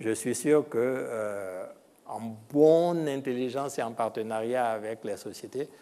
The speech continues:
nous pourrons regarder comment nous pouvons faire plus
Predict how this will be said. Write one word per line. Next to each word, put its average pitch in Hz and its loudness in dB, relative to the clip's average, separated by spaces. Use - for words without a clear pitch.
nous 117 -4
pourrons 117 2
regarder 104 0
comment 117 -6
nous 113 -6
pouvons 107 -10
faire 110 -4
plus 123 -6